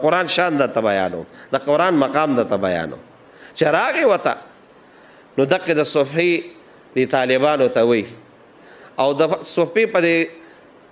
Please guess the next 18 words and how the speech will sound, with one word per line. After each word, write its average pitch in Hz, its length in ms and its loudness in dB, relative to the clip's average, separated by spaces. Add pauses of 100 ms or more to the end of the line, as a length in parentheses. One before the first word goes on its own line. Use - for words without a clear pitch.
(560)
چبوتره 160 440 0
چې - 120 0
به 151 120 2
کم 196 220 -2
طالبان 160 640 0
ناست 170 300 0
وو، 104 80 -6 (640)
صحابه، 117 600 0 (320)
نو 120 180 0
انتهایی 139 760 0
غریبانان. 95 640 -2 (840)
د 196 160 2
یو 311 160 4 (140)
وخت 240 220 0
روټۍ 220 440 2 (120)
وایه 302 280 0 (120)
او 240 120 2
د 202 140 2